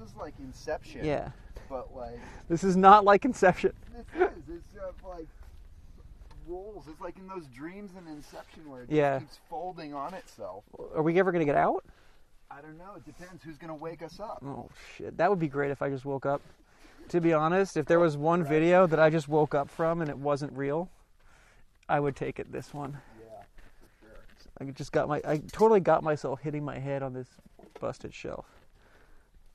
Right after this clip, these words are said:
Speaker 2: Like, I feel like if you sneeze, this whole structure comes down.
Speaker 1: It's entirely possible.
Speaker 2: Yeah. Okay.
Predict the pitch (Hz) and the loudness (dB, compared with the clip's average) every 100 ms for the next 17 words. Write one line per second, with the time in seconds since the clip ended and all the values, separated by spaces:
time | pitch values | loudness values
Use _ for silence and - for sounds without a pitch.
0 | _ _ - - - - - 175 254 214 | _ _ -20 -20 -20 -12 -2 2 2 2
1 | 180 151 196 190 139 139 - 170 - - | 0 -2 -2 0 0 -4 -4 -6 -2 -4
2 | - 156 147 131 131 - 139 - - - | -2 -6 -6 -8 -8 -10 -12 -14 -18 -20
3 | - 117 - - 127 127 117 113 110 120 | -20 -20 -20 -20 -20 -18 -16 -16 -18 -20
4 | - - - - 190 139 - - _ _ | -20 -20 -18 -8 -6 -6 -10 -20 _ _
5 | _ _ _ - - - - _ _ - | _ _ _ -20 -20 -20 -20 _ _ -20
6 | - | -20